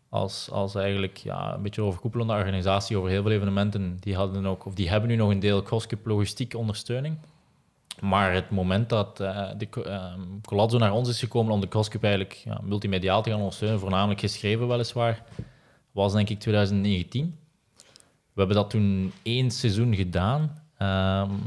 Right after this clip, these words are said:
en dan heeft Jos mij eigenlijk benaderd, persoonlijk, ehm, omdat ik het merendeel van dat werk op mij had genomen.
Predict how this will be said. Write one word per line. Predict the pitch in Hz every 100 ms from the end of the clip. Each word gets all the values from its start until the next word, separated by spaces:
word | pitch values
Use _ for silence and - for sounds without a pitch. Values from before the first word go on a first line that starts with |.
| 110 _ _ _ _ _
en | 104
dan | 98
heeft | 104 -
Jos | 123 123
mij | 107 104
eigenlijk | 131 131 95
benaderd, | 92 87 90 - -
persoonlijk, | 117 - 113 120 117 - _ 131
ehm, | 110 101 98
omdat | 98 98 95
ik | 120
het | 113 107
merendeel | 107 110 113
van | 104
dat | 95
werk | 92 90
op | 101
mij | 107
had | 107
genomen. | 110 107 113